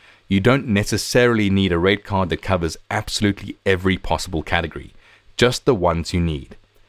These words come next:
Having this crib sheet will help you quickly quote on projects. Remember, setting your own rates that you are happy with is totally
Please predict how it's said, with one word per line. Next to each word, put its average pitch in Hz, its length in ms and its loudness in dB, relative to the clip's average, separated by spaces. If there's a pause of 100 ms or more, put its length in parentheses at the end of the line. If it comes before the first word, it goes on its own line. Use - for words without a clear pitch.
(140)
Having 131 340 2
this 101 160 0
crib 123 280 -2
sheet 110 360 -2
will 95 140 0
help 110 280 -2
you 101 80 -2 (120)
quickly 123 340 -2
quote 104 280 0
on 90 120 -2
projects. - 580 -4 (360)
Remember, 123 400 2
setting 156 380 0
your 113 160 0
own 127 220 2
rates 117 300 0
that - 180 -2
you 87 100 0
are 78 80 0
happy 117 360 -4
with 98 320 0
is 101 260 -2 (100)
totally 98 680 0